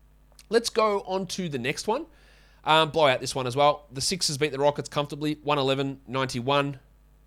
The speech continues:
Um, Embiid was great. Twenty-six minutes, thirty-one, eight and six, a steal, two blocks. He's crushing it. Thirteen of thirteen from the line. Number three ranked player over the last two,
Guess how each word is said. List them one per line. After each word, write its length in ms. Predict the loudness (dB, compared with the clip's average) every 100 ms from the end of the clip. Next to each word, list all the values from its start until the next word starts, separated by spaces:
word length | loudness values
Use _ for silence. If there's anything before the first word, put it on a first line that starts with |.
| _ _ _ -2
Um, 460 | 4 6 4 0 -10 _ _ _ _ _ _ _ -6
Embiid 260 | 0 2 0
was 160 | -2
great. 300 | 2 2 2 -4 -6
Twenty-six 480 | -2 -2 -2 -4
minutes, 360 | -2 -2 -2 -4
thirty-one, 420 | 0 0 0 0
eight 140 | -2 -2
and 100 | -6
six, 260 | -6 -6
a 60 | -6
steal, 260 | -4 -4
two 160 | -4 -6
blocks. 280 | -2 -2 -2
He's 140 | -6
crushing 360 | -2 -2 -2 -6
it. 100 | -6
Thirteen 380 | -2 -2 0 -4
of 80 |
thirteen 400 | -2 -4 -2 -6
from 160 | -8 -8
the 80 | -6
line. 400 | -4 -2 -4 -8 _ _ _ _ _
Number 180 | -4 -2
three 280 | -4 0 0
ranked 260 | 0 -4 -4
player 320 | 2 2 2
over 160 | 0
the 80 | -2
last 320 | -2 -2 -4
two, 300 | -8 -8 -8